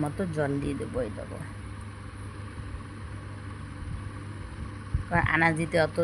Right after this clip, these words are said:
জল লাগে না, অল্প একটু জল দিলে হয়ে যায়। পাঁচ মিনিটের জন্য ঢেকে দেবো আমি।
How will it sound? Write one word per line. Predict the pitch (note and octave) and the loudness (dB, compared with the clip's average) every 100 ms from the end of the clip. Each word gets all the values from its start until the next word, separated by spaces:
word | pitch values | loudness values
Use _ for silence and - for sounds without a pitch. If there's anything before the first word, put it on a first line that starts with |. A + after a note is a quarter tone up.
| D3+ | 4
জল | D3+ D#3+ D3+ | 6 6 6
লাগে | D3 C#3+ | 4 4
না, | C#3+ C#3 - - - - - - - - - - - - - - - - | 2 -2 -8 -10 -10 -10 -4 -2 -2 -6 -8 -10 -8 -8 -10 -10 -8 -4
অল্প | - E3+ E3 | 4 4 4
একটু | E3 E3+ | 2 2
জল | D#3 D3+ D#3 | 4 4 4
দিলে | D#3 E3+ | 4 4
হয়ে | D#3 D#3+ D#3 | 4 4 6
যায়। | F3 G#3 - - - - | 4 4 -6 -6 -6 4
পাঁচ | E3 E3 | 6 6
মিনিটের | E3+ F3 E3 E3 | 4 4 2 2
জন্য | D3+ F3 A#3 E4 - - - - - - E3 | 4 4 4 4 -2 -8 -6 -6 -8 -6 -2
ঢেকে | D3+ E3+ F#3+ | 0 2 4
দেবো | F3 D3+ C#3 | 2 2 0
আমি। | - | 0